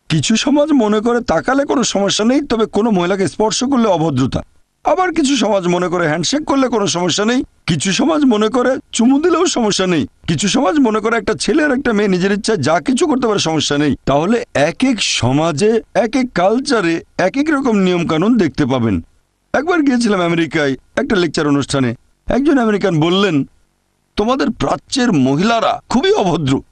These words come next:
অবাক হলাম। বললাম, "আপনি প্রাচ্যের মহিলাদের অভদ্র বলছেন কেন?" তিনি তখন বললেন, "তোমাদের প্রাচ্যের মহিলারা তারা পেট অনাবৃত রাখে।" তাহলে আমেরিকা আর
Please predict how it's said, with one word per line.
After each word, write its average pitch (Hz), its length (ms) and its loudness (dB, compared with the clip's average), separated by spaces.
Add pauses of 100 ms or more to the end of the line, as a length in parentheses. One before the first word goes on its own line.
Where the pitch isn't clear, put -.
(120)
অবাক 170 280 0
হলাম। 92 300 -2 (1080)
বললাম, 110 320 0
"আপনি 156 200 -2
প্রাচ্যের 208 640 -2
মহিলাদের 185 440 0
অভদ্র 156 340 0
বলছেন 254 340 2
কেন?" 175 300 0 (220)
তিনি 233 200 2
তখন 208 340 0
বললেন, 196 540 2
"তোমাদের 285 320 0
প্রাচ্যের 262 380 0
মহিলারা 202 560 2 (280)
তারা 233 220 2
পেট 226 500 0 (340)
অনাবৃত 226 480 0
রাখে।" 143 340 0 (360)
তাহলে 196 300 -2
আমেরিকা 170 560 2
আর 135 260 0